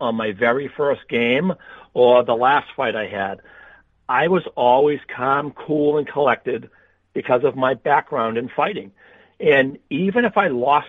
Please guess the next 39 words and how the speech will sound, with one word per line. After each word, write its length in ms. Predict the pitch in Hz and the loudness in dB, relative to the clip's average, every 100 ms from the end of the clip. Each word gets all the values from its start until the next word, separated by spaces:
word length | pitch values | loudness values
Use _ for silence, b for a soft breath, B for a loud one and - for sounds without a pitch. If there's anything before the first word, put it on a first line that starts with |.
| - | -8
the 80 | 127 - | -12 -4
fights, 300 | 196 160 - | -4 -4 -6
and 140 | 113 | -6
believe 280 | 110 151 - | -2 -2 0
me, 100 | 127 | 0
I 120 | 139 | -2
lost 400 | - 165 208 - | 0 2 0 0
plenty 340 | - 147 220 110 | -8 -2 -2 -2
of 100 | - | -4
fights, 340 | 196 156 - | -2 -2 -4
and, 160 | 131 135 | -4 -2
and 300 | 139 120 107 | -2 -2 0
rightfully 500 | 143 180 - 170 151 | 0 0 -6 -8 -4
so. 360 | - 208 135 - b b b b _ | -2 0 0 -4 b b b b _
I 60 | - | -12
mean, 240 | 143 120 | -8 -6
you 180 | - 180 | -6 -8
can't 280 | 202 233 262 | -2 0 0
expect 460 | 254 - - 214 - | -4 -6 -2 -2 -4
to 60 | |
come 200 | - 151 | -4 -4
from 180 | - 139 | -2 -2
a 80 | 107 | -4
pond 600 | - 165 180 117 107 - _ _ _ _ _ - | -4 0 2 0 -4 -14 _ _ _ _ _ -8
and 180 | 131 - - | -6 -4 0
fight 220 | 156 151 | 0 0
guys 280 | 143 135 120 | 0 0 0
who 220 | 139 123 | -6 -6
have 280 | 107 127 117 _ - - | -2 0 0 _ -20 -6
pro 200 | 175 156 | -2 -2
experience 680 | 123 - - 156 175 117 95 | -4 -10 -6 -2 -2 -4 -6
at 220 | 101 90 | -8 -8
this 120 | 113 98 - | -10 -10 -8
for 60 | |
years 500 | 104 113 147 160 135 120 | -8 -8 -2 2 2 -2
and 180 | 104 | -8
years. 360 | 117 165 107 85 - B B B B B B - | -6 -2 -2 -4 -16 B B B B B B -4
And, 300 | 127 120 113 | 0 2 2
um, 600 | 113 113 113 113 113 95 | 2 4 2 0 -4 -10